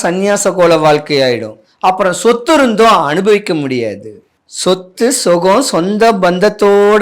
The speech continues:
இருந்தாதான் ராஜபோக வாழ்க்கையே வாழ முடியும். உங்களை பொறுத்த வரைக்கும் ரெண்டு தாரத்து தோஷம் கன்னிராசிக்காரங்களுக்கு இருக்கு.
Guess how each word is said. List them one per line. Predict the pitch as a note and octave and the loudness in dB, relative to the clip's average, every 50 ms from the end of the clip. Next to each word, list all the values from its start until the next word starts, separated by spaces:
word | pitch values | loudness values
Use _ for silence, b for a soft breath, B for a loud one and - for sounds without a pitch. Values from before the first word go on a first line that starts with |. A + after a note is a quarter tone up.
| A3+ | 2
இருந்தாதான் | A3 G3+ F#3+ G3 F3+ E3+ F3+ G3 B3 C#4 A#3+ F3+ C3 B2 C#3+ | 2 2 2 2 2 4 4 2 2 2 0 -2 -2 0 2
ராஜபோக | E3 G3 A3+ B3 G#3+ A#3+ A#3+ G3+ G3 G#3 G3+ F#3+ G3+ G3+ F3+ | 4 4 4 4 4 2 2 2 2 0 2 2 2 0 2
வாழ்க்கையே | E3+ E3+ E3+ E3 E3+ - D#3+ D#3 D#3+ E3 | 2 2 2 2 0 -2 -2 0 0 2
வாழ | D#3 D3+ C#3+ C#3+ C#3+ | 2 2 2 2 0
முடியும். | C#3 C3+ B2 A#2+ A#2 A#2 A2 A2+ A#2+ _ _ _ _ _ _ _ _ _ _ _ _ _ _ _ _ _ _ _ _ _ _ _ _ _ _ _ _ _ _ _ _ _ _ _ _ | -2 -4 -6 -8 -10 -12 -14 -16 -20 _ _ _ _ _ _ _ _ _ _ _ _ _ _ _ _ _ _ _ _ _ _ _ _ _ _ _ _ _ _ _ _ _ _ _ _
உங்களை | - B2+ D#3 G#3+ A#3 C4 A#3+ A3+ | -6 -4 -4 0 2 2 2 2
பொறுத்த | F#3+ - F#3 F#3 F3+ - G#3 | 0 0 -4 -4 -2 -2 -2
வரைக்கும் | F#3+ F3 E3 F3 - F#3 F#3+ F#3 F3 | -2 -2 -2 -6 -8 -8 -6 -6 -6
ரெண்டு | D3 A2 A2 B2+ C#3+ F#3 G#3 B3+ A3 - | -6 -4 -4 -4 -4 -2 -2 -2 -2 0
தாரத்து | - F#3+ F#3 F#3 F#3+ F#3+ - E3+ C#3 | 2 2 2 2 0 -2 -6 -8 -4
தோஷம் | C3 C3 C3+ D3+ D#3 - - D#3+ D3+ E3 E3+ - - _ _ _ _ - C#3 | -2 -2 -2 -2 -2 -2 -2 -2 -2 -2 -4 -8 -18 _ _ _ _ -6 -6
கன்னிராசிக்காரங்களுக்கு | C#3 D#3 F3+ G3 F3+ F3 D#3+ D#3+ D#3+ C3+ - C#3 C3+ C3 C3 C3 B2+ B2 A#2+ - - D#3 D3 B2+ | -4 -2 -2 0 0 0 0 0 -4 -6 -4 -2 -2 -2 -2 -4 -6 -6 -8 -8 -10 -10 -8 -8
இருக்கு. | A#2 A#2+ A#2+ - _ _ - B2+ | -10 -10 -12 -14 _ _ -20 -20